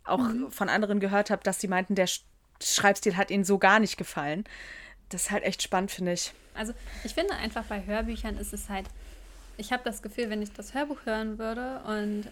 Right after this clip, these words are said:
Speaker 2: das Buch lesen würde, das sind, sind zwei komplett verschiedene Sachen.
Speaker 1: Ja,
Speaker 2: Also
Speaker 1: ist es
Speaker 2: mein
Speaker 1: auch.
Speaker 2: Urteil fällt dann auch komplett
Speaker 1: Ja.
Speaker 2: unterschiedlich
Speaker 1: Du, du, so eine
Speaker 2: aus.
Speaker 1: Stimme legt ja auch gleich eine bestimmte Stimmung fest. Also,
Speaker 2: Ja.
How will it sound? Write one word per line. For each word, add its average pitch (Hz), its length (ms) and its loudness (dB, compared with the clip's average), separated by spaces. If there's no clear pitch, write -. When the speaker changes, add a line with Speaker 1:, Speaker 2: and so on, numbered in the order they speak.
Speaker 2:
das 208 160 -6
Buch 302 220 0
lesen 220 380 -2
würde, 214 200 -4
das 214 280 -10
sind, 208 360 -6
sind 208 260 -6
zwei 226 180 2
komplett 220 360 -6
verschiedene 208 340 -2
Sachen. 196 240 2
Speaker 1:
Ja, 190 200 6
Speaker 2:
Also 208 200 4
Speaker 1:
ist 196 60 4
es - 60 2
Speaker 2:
mein 165 80 4
Speaker 1:
auch. 190 220 -2
Speaker 2:
Urteil 208 640 2
fällt 196 340 -6
dann 190 100 -10
auch 208 120 -10
komplett 214 320 -2
Speaker 1:
Ja. 196 280 12
Speaker 2:
unterschiedlich 202 380 -4
Speaker 1:
Du, 247 80 8
du, 208 200 6
so 220 100 10
eine 240 100 12
Speaker 2:
aus. 226 60 10
Speaker 1:
Stimme 240 380 10
legt 226 320 8
ja 214 100 6
auch 202 120 2
gleich 214 260 6
eine 220 100 6
bestimmte 208 420 4
Stimmung 226 600 8
fest. - 500 2
Also, 180 540 6
Speaker 2:
Ja. 226 260 -4